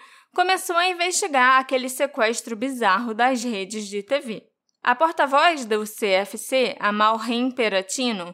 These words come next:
deixou claro que eles estavam levando o incidente a sério e afirmou que o perpetrador tava enfrentando não apenas uma possível multa de dez mil dólares,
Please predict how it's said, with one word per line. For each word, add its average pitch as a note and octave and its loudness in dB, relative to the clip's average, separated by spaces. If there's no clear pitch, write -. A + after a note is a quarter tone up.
deixou D#4+ 0
claro F4+ 4
que F#4+ -4
eles F#4 0
estavam C4+ 0
levando A#3+ 0
o B3 0
incidente A3+ -4
a C4+ 2
sério F3+ -4
e A#3+ 2
afirmou C4+ 0
que C#4 -8
o B3 -2
perpetrador C4+ 0
tava A3+ 2
enfrentando A#3 -2
não A3+ 0
apenas C#4 2
uma B3+ 0
possível D#4 -2
multa C4 0
de G#3 -6
dez G3 0
mil F#3+ -8
dólares, C4+ 2